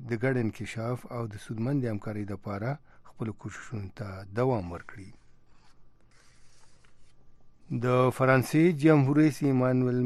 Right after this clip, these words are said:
مکرون به نن واشنګټن ته په درې ورځني رسمي سفر راورسیږي. جمهور رئیس مکرون به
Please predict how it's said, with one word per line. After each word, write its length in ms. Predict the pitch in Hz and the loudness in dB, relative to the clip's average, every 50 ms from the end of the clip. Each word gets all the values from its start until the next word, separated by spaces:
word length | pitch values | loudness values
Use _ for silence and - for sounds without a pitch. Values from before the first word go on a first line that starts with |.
| 123 120 | 0 0
مکرون 420 | 113 - - 120 117 127 139 135 131 127 127 123 117 | -2 -4 -6 -2 0 2 4 4 4 4 4 4 2
به 100 | 123 120 117 113 120 | 2 2 2 4 4
نن 180 | 135 151 147 131 120 127 139 139 135 123 113 | 6 6 6 6 6 6 4 4 2 2 0
واشنګټن 500 | 110 98 - - 117 101 - 123 117 110 - | 0 -2 -4 -4 -6 -4 -2 -2 -2 -2 -2
ته 60 | 117 117 113 | -4 -6 -6
په 60 | 117 110 | -6 -6
درې 140 | 101 107 113 113 | -4 -4 -4 -2
ورځني 440 | 107 113 113 98 104 107 110 113 120 127 120 120 | -2 -4 -4 -4 -4 -4 -2 -2 -2 -2 -2 -4
رسمي 260 | 107 - - 131 117 - - | -6 -4 -2 -2 -2 -2 -4
سفر 240 | 101 - - 107 98 101 104 | -8 -8 -8 -10 -8 -6 -4
راورسیږي. 720 | 117 123 117 101 87 - - - 101 90 87 90 85 - - - - - - - - - - - - - - 120 | -2 -2 -2 -4 -6 -8 -10 -12 -12 -12 -12 -14 -14 -16 -16 -20 -20 -20 -20 -20 -20 -20 -20 -20 -14 -8 -4 -2
جمهور 260 | 113 107 107 104 104 110 | -2 -2 -2 -4 -4 -4
رئیس 180 | 110 101 - 113 110 | -4 -4 -4 -6 -6
مکرون 360 | 104 98 - 110 107 107 101 | -6 -6 -6 -4 -4 -4 -4
به 40 | 104 | -4